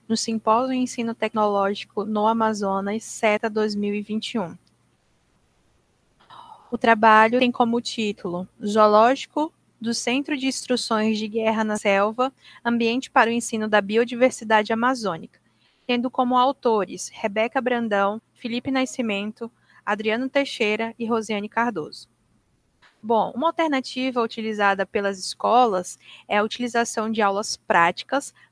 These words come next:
para a contextualização dos conteúdos trabalhados em sala de aula. A partir desse cenário, as aulas práticas são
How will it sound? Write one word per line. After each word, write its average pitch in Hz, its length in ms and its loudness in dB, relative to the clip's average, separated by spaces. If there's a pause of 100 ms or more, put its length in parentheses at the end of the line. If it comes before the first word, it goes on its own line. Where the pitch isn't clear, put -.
para 220 200 4
a 208 40 0
contextualização 233 1080 -2
dos 208 140 -12
conteúdos 208 500 -10
trabalhados 202 720 0
em 214 120 -8
sala 196 300 -2
de 226 140 -2
aula. 185 260 2 (360)
A 220 100 -2
partir 240 320 0
desse 311 280 -4
cenário, 214 840 0
as 208 180 -4
aulas 214 360 -4 (140)
práticas 208 680 2
são 262 260 -4